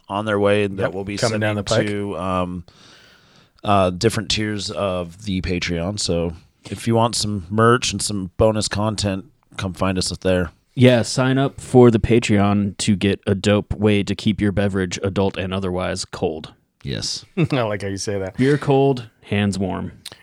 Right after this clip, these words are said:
Speaker 2: Well, and with that being said, too, uh, the Patreon members we have, um, I think, are awesome. So thank you to Josephina, Robert Hasseth, Li-, Lisa S. Terry, uh, Mitchell Ledbetter, Derek Hill,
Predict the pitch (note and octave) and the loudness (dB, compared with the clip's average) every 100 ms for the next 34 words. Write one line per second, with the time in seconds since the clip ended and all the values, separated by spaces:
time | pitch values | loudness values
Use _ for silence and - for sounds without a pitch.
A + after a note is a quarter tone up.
0 | _ C3+ C3+ C#3 C#3+ D3+ G3 F3+ E3 C#3+ | _ 4 6 6 4 6 6 6 2 2
1 | - C#3 A#2+ - C#3+ C3 B2 A#2+ B2+ B2 | 4 4 4 2 6 8 6 6 2 4
2 | D#3 D3+ D#3+ C#3+ C#3 C3+ A#2+ C3+ C3 A#2 | 2 4 4 4 2 2 0 0 0 2
3 | C3+ C3+ A2+ G2+ - A#2 A2 G#2 G#2+ - | 4 4 2 -2 -4 -2 0 -2 -4 -4
4 | A#2 A2+ - G#2+ A2 A2 A#2 G#2+ G2+ B2+ | -2 -2 -2 -2 2 4 2 -2 0 4
5 | A#2+ A#2+ G#2+ C#3+ C#3+ C#3 A#2+ G#2+ - A#2 | 6 4 4 2 4 2 0 -2 -4 -2
6 | B2 - C3+ C3+ A#2 G#2+ A#2 A#2+ A2+ C#3 | -2 0 2 2 2 2 2 2 2 2
7 | C3 - F#2+ - A2 B2 C3 C3+ D#3 D3 | 2 0 -4 -4 0 2 2 0 0 2
8 | A#2 A#2 - - C#3+ C3 G2+ G2+ G2+ G#2+ | 0 0 -4 -2 0 2 0 -2 -2 0
9 | C3 C#3 A#2 G2+ F#2+ C3 B2+ A2+ F#2+ F#2+ | 0 0 0 0 0 -2 0 0 0 -2
10 | B2 C3 - C#3 C#3+ C#3+ | 0 0 0 2 2 -2